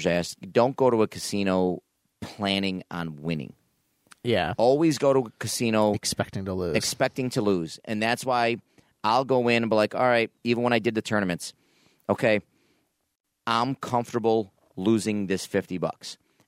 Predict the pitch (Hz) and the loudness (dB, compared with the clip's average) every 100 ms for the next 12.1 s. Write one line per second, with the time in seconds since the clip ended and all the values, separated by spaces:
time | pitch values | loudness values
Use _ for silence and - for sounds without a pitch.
0 | _ 104 110 131 127 123 117 107 - 110 | _ -2 0 0 2 0 0 -2 -2 -2
1 | 101 101 107 110 123 107 95 - 107 - | 0 0 2 0 2 0 0 0 -2 -2
2 | 90 101 120 - 107 95 80 92 95 92 | 0 0 0 -4 -6 -4 -2 0 2 0
3 | 107 139 139 143 _ _ _ _ _ - | 0 2 0 -2 _ _ _ _ _ -6
4 | 151 170 165 160 165 156 151 131 - 131 | -2 0 0 0 0 0 0 -4 -2 0
5 | 123 113 113 117 107 101 - 107 104 101 | 0 2 0 2 0 -2 -2 -2 0 0
6 | 101 - - _ _ _ _ - 110 101 | -2 -6 -14 _ _ _ _ -2 2 2
7 | 87 113 120 104 98 98 98 98 92 _ | 2 -2 0 0 2 2 2 2 -2 _
8 | _ - 101 90 - _ - - - _ | _ -10 -8 -8 -12 _ -18 -16 -16 _
9 | _ _ _ _ - 131 101 92 92 92 | _ _ _ _ -6 -2 -4 -4 -4 0
10 | 95 92 104 101 - 104 98 92 - - | 0 0 0 -2 -2 -2 -2 -6 -10 -4
11 | 104 101 95 101 92 90 98 95 92 92 | 0 0 0 -2 -2 -2 0 0 0 0